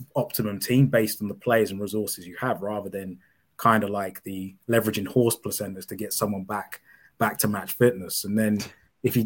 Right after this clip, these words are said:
unlock it to a, like, another level and you blend, uh, almost wellness insights, because the advent of mental health and wellness has become more prevalent in the space, you think about how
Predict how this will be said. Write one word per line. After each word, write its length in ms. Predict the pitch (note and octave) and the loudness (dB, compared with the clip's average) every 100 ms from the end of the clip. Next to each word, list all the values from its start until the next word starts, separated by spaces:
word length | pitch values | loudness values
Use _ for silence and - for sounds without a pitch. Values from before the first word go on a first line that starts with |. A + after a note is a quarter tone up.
| A2+ | 4
unlock 400 | A#2 B2 B2+ A2+ | 6 8 8 2
it 100 | A2 | 0
to 200 | A2+ G#2 | 2 0
a, 220 | F#2+ F2+ - | -2 -8 -10
like, 220 | F#2+ F2+ | -10 -10
another 360 | G2 G2 A#2+ G#2+ | -4 4 6 6
level 380 | F#2+ F2+ F2+ F2+ _ _ _ _ _ _ - | -2 -6 -10 -16 _ _ _ _ _ _ -8
and 120 | G2+ | -2
you 120 | G#2 | -2
blend, 640 | F#2+ G#2+ G#2+ G2+ F#2+ F#2 - - | 4 6 6 4 -2 -6 -10 -12
uh, 280 | F2 E2 - | -12 -12 -8
almost 320 | G#2+ G2 - | -4 -4 -2
wellness 440 | G#2 A#2+ A#2 G#2+ G2+ | 6 8 8 4 -2
insights, 380 | F#2 F#2+ F2+ | -6 -8 -10
because 260 | - - F#2 | -12 -10 -8
the 100 | G2 | -6
advent 400 | G2+ - F#2+ F2+ | -4 -4 -8 -10
of 160 | F2+ G#2 | -12 -8
mental 320 | G2+ - G#2 | -8 -8 -8
health 220 | F#2+ - | -6 -8
and 120 | F2 | -4
wellness 460 | G#2+ A#2 F#2+ F2+ - | 2 2 0 -6 -12
has 100 | F#2+ | -14
become 300 | - - F#2 | -12 -10 -8
more 160 | F#2 | -8
prevalent 400 | - A#2+ A2+ G2+ | -2 2 2 0
in 140 | E2 E2 | -6 -12
the 40 | |
space, 480 | - E2 E2+ E2+ - _ _ _ _ _ _ _ _ | -12 -12 -12 -10 -10 _ _ _ _ _ _ _ _
you 120 | A2+ G2 | -4 0
think 320 | - C3 C3+ | 8 8 8
about 460 | C3+ G#2 G2 G2 _ - | 4 0 -2 -6 _ -10
how 560 | - G#2+ G2+ G2 F#2+ | -2 0 2 0 -4